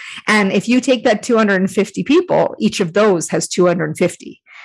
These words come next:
And as that, there's a, used to be a shampoo commercial, and they'd say, "And so on,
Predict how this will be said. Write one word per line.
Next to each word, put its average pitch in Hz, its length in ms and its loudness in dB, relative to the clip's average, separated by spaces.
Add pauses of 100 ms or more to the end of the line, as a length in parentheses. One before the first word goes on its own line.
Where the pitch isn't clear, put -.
(280)
And 208 120 2
as 214 260 2
that, 196 280 0
there's 202 220 2
a, 220 160 2
used 233 220 0
to 202 60 -2
be 208 100 2
a 175 60 4
shampoo 185 480 0
commercial, 247 520 0 (420)
and 190 140 0
they'd 180 220 2
say, 170 200 2
"And 165 280 -2
so 165 340 2
on, 262 300 2